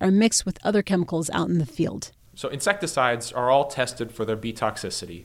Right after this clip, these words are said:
Speaker 2: and I'd say probably eighty, ninety percent of them are bee toxic. I mean, insecticides are designed to kill insects, and it's no surprise that they kill bees as well.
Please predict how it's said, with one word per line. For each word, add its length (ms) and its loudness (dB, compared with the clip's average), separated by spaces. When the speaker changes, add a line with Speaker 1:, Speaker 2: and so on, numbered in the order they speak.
Speaker 2:
and 300 -2
I'd 300 0
say 160 0
probably 380 2
eighty, 520 -6
ninety 240 -4
percent 360 -4
of 80 -6
them 240 -6
are 200 6
bee 200 -4
toxic. 560 -8
I 80 -12
mean, 180 -10
insecticides 680 -2
are 180 -4
designed 720 -4
to 80 -20
kill 220 -2
insects, 440 -2
and 80 -6
it's 140 -10
no 100 -4
surprise 440 -4
that 80 -16
they 100 -8
kill 300 -6
bees 300 -2
as 160 -8
well. 400 0